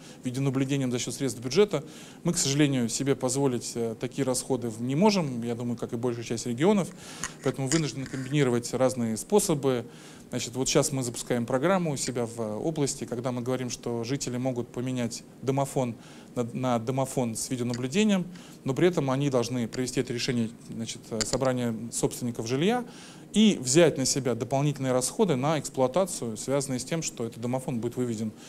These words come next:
в общую систему и передавать туда видеопоток. Значит, в принципе, мы по нашим расчётам расходы на домофон возрастают на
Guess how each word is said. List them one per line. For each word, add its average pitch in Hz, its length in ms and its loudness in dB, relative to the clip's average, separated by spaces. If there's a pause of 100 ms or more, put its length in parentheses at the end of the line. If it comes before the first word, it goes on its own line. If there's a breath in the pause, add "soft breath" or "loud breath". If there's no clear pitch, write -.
(220 loud breath)
в - 40 0
общую 127 280 0
систему 180 380 2
и 113 40 -2
передавать 120 320 2
туда 117 180 -2
видеопоток. 113 580 -2 (560 loud breath)
Значит, - 160 -2
в - 20 -16
принципе, 220 320 4
мы 151 180 4
по 147 140 2
нашим 139 240 2
расчётам 139 420 2
расходы 131 360 0
на 127 100 -4
домофон 127 360 0
возрастают 120 540 -2
на 120 280 -2